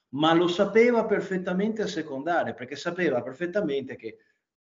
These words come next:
qualcuno avrebbe tentato in qualche modo di mobilizzarlo o di fargli qualcos'altro. Allora, una cosa che faceva anche Vader,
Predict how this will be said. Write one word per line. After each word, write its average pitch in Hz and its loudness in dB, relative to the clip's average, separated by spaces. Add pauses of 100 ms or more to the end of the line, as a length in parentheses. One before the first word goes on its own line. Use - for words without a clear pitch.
qualcuno 180 4
avrebbe 147 4
tentato 135 2
in 120 -6
qualche 127 -4
modo 123 -6
di 110 -10
mobilizzarlo 107 -12 (200)
o 151 2
di 147 2
fargli 131 -2
qualcos'altro. 107 -10 (400)
Allora, 208 6
una 196 4
cosa 294 0
che 196 0
faceva 170 0
anche 147 -4
Vader, 110 -6